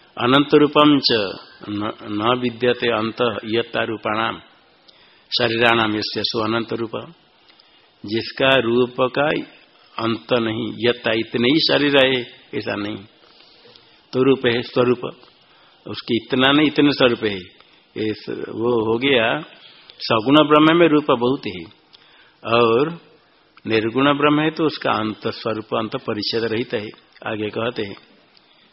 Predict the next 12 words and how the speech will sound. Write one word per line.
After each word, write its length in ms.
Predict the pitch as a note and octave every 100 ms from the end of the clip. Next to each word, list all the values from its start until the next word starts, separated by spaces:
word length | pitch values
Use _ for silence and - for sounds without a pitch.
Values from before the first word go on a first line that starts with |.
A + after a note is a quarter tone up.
| -
देश 220 | A2 C3+ -
काल 300 | C3+ C3 B2+
वस्तु 300 | A#2+ A#2+ -
परिच्छेद 480 | A#2 A#2 A2 A#2+ G#2+
शून्यम 460 | - G#2+ A#2+ A2 F2+ _ _ -
अनंतम। 420 | A2 G2+ F#2+ G2+ F#2 _ _ _ _ _ _ _ _ _ _ _ _ _ -
सगुण 380 | - A#2+ G#2 C3+
ब्रह्म 460 | C#3+ D3 C#3+ D3
में 340 | E3 F3+ F3+ G3 - _ _ A2
रूप 220 | B2+ C3+
अनंत 560 | B2+ A#2+ C3 C#3 B2+
है, 520 | A2 G2+ A#2+ G#2+ E2+